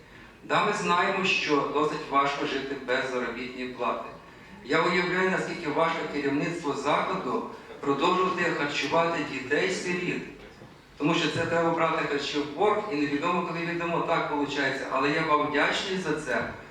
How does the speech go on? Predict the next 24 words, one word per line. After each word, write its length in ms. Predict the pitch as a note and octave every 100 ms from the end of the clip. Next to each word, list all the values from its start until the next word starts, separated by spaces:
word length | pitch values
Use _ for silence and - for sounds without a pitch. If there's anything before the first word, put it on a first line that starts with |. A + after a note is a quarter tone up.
| -
Ваша 280 | C3+ D#3 D#3
позиція 640 | D3+ D#3 D3+ D#3+ F#3+ E3+ D3+ C3+
заслуговує 560 | C3 C3+ C3 D#3+ E3 D#3
поваги. 560 | C#3 C3+ E3 E3 - - - - - - - - C3+
Залишається 540 | D3 D3 G3 G#3 F#3+
тільки 340 | - F#3 F#3
одне 340 | E3+ D3+ E3+ E3+
єдине, 220 | F#3+ F#3+
що 180 | F3+ D3
постачальники 640 | D3 C#3+ C#3+ F#3+ G3 F#3
продуктів 540 | E3+ D3+ D3+ D#3+ D#3 D3
харчування 540 | D3+ - D3+ F3+ E3 C#3+
почули 340 | C#3 D#3+ E3 D3+
мене 260 | D3 D3
зараз 460 | B2+ D#3+ F#3+ - - - - - -
і 60 | D#3+
продовжили 600 | F3 F#3 F#3 G3+ F#3+ E3+ D#3
цю 80 | D#3+
роботу 380 | D#3+ D#3 D#3 C#3+
ще 220 | - C#3+
декілька 480 | D#3+ E3+ F3 F3 F3+
днів 360 | F3+ F3 D3+ - - - - -
до 100 | C#3+
того, 320 | D3 G#3 F#3+